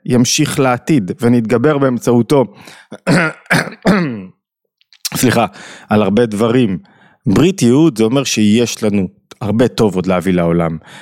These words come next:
שהעולם מחכה לנו ביחד, ואפשר לעשות את הדברים האלה ביחד. וחיבור משותף הוא הרבה יותר גבוה מאשר רק הסכמה על כללי המשחק. זאת אומרת, במישור הכי נמוך שיש, דמוקרטיה מייצרת הסכמה על כללי משחק.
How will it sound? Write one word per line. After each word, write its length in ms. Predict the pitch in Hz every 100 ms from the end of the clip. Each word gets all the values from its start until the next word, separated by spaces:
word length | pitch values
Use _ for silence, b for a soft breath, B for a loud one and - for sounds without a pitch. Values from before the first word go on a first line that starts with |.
| B
שהעולם 800 | - 113 107 107 135 131 135 135
מחכה 400 | 131 107 110 123
לנו 320 | 117 113 104
ביחד, 440 | 98 104 101 - 90
ואפשר 360 | 98 110 - 147
לעשות 260 | 139 143
את 40 | 147
הדברים 320 | 113 117 135
האלה 140 | 123
ביחד. 380 | 107 113 - 98 90 B B B B B -
וחיבור 1080 | 98 101 107 - _ _ - 131 113 120 220
משותף 460 | 220 170 127 127 117
הוא 80 | 117
הרבה 180 | 104 185
יותר 220 | 208 175
גבוה 440 | 117 98 156 156 123 B B -
מאשר 560 | 107 101 127 113 107 113
רק 240 | 123 127
הסכמה 400 | 127 - 117 117
על 100 | 113
כללי 240 | - 107 110
המשחק. 600 | 107 104 - 98 - - _ _ _
זאת 160 | 107 117
אומרת, 320 | 139 135 117 - _
במישור 540 | 220 202 196 - 185 160
הכי 200 | 147 202
נמוך 300 | 170 170 -
שיש, 240 | 151 139
דמוקרטיה 500 | 117 104 - 165 160
מייצרת 400 | 117 107 160 151
הסכמה 360 | 131 - 110 120
על 80 |
כללי 220 | 117 110 110
משחק. 460 | 107 - 101 -